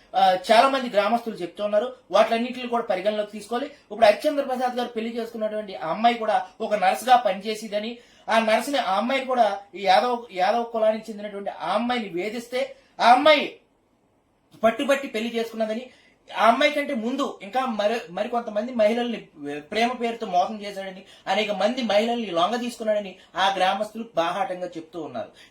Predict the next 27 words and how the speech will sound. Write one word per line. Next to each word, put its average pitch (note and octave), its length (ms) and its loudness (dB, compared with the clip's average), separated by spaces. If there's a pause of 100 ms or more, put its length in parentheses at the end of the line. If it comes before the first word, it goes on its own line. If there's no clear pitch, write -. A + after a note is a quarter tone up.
దీని A#3+ 200 4
మీద A#3 140 4
కూడా G#3 180 0
విచారణ G3+ 440 2
జరపాలి. G3+ 500 0 (220)
ఎవరెవరైతే B3 640 2
బాధితులు G3 540 0
ఉన్నారో, G#3+ 320 0
అతని F#3 240 -2
బాధితులు F#3+ 380 0
ఉన్నారో F#3+ 240 -6 (280)
వాళ్ళందరికీ A3+ 580 2
కూడా F#3 360 0 (240)
ప్రొటెక్షన్ B3+ 440 -2
కల్పించాలి. G#3+ 600 -4 (220)
మళ్ళీ A#3 260 2
ఈ B3 100 -2
సంఘటనలు A#3 400 -2
పునరావృతం A3+ 680 0
కాకుండా G#3 360 -2
లా F3+ 220 2
and G#3+ 120 -2
ఆర్డర్ G3 180 -2
ఉండేలాగా F3 520 -4 (240)
చేయాలి. - 280 -4 (260)
ప్రభుత్వం D4 400 4
తరపున A#3+ 400 2